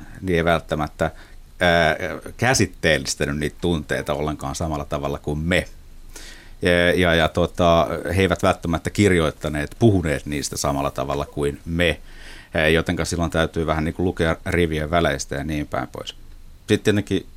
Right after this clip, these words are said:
jos ajatellaan tunteiden historiaa, niin se, siinähän voidaan niin kuin ajatella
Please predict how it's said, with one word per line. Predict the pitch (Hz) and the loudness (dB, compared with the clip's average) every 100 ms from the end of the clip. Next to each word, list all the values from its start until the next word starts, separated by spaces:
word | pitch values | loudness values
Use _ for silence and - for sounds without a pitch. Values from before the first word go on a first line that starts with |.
| - | -6
jos | 90 | -2
ajatellaan | 92 87 90 87 | 2 2 2 0
tunteiden | 101 98 80 78 78 | 2 0 0 0 -2
historiaa, | 92 92 90 - 69 67 67 67 67 - - - - - - - - | 0 0 0 -4 -4 -2 -2 -2 -4 -14 -20 -20 -20 -20 -20 -20 -8
niin | 87 82 80 73 | -4 2 2 0
se, | - 78 80 | 0 2 2
siinähän | 73 82 76 78 | 0 -2 0 0
voidaan | 80 78 78 | 0 0 0
niin | 76 | 0
kuin | 80 | 0
ajatella | 78 80 78 | 2 2 0